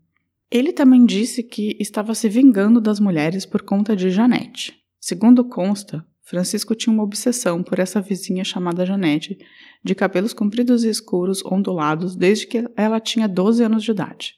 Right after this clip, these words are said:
Quando completou dezenove anos, ela, né, eles,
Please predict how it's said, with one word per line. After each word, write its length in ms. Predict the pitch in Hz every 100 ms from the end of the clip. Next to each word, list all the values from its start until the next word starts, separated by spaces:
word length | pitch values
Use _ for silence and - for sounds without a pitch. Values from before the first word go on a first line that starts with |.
| _
Quando 220 | - 208 302
completou 440 | 254 240 - 196
dezenove 720 | 190 165 156 156 220 185 156
anos, 360 | 156 190 226 160
ela, 280 | 160 202 185
né, 200 | 185 240 - - -
eles, 220 | 175 185